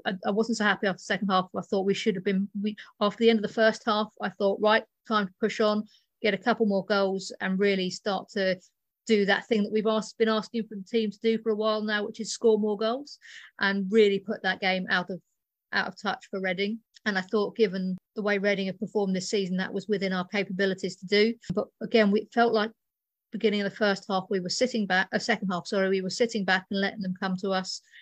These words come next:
And then when we made some substitutions, uh, things went a little awry again, and they, they had all the pressure, and, you know, they were coming down the right. Ash got pushed back to full back and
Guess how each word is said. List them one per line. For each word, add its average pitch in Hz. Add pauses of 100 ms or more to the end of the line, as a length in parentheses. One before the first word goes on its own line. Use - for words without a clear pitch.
(180)
And 190
then 185 (400)
when 208
we 202
made 202
some 196
substitutions, 220 (800)
uh, 185 (120)
things 190
went 190
a 190
little 196
awry 196
again, 190
and 190 (460)
they, 190
they 190
had 190
all 185
the 175
pressure, 190 (340)
and, 190
you 214
know, 190
they 202
were 196
coming 202
down 190
the 185
right. 185
Ash 202
got -
pushed 202
back 196 (100)
to 190 (120)
full 202
back 185
and 185